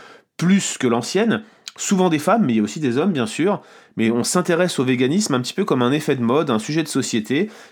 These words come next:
Et comme souvent, on voit ce sujet de société qui rentre dans les sphères de l'Église et qui commence à accaparer la pensée, euh, de chrétiens. Et là, je vous le dis, c'est vraiment la nouvelle génération, j'ai l'impression, qui est le plus marquée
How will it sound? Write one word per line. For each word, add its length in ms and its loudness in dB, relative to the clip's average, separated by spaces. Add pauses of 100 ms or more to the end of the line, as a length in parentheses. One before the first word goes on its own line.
Et 40 -8
comme 160 2
souvent, 360 0
on 160 0
voit 240 0
ce 120 -6
sujet 220 -4
de 40 -6
société 600 -2
qui 240 -6
rentre 320 -2
dans 140 0
les 80 0
sphères 240 -2
de 80 -2
l'Église 420 -2
et 80 0
qui 160 -12
commence 380 -4
à 80 -2
accaparer 460 -4
la 100 -2
pensée, 440 -4 (420)
euh, 180 -4
de 180 -2
chrétiens. 480 -2
Et 80 0
là, 240 2
je 80 -6
vous 80 -6
le 60 -2
dis, 160 0
c'est 160 -4
vraiment 320 0
la 80 0
nouvelle 220 0
génération, 520 0
j'ai 100 -2
l'impression, 460 -4
qui 240 -4
est 120 -4 (340)
le 180 -2
plus 460 -2
marquée 580 -2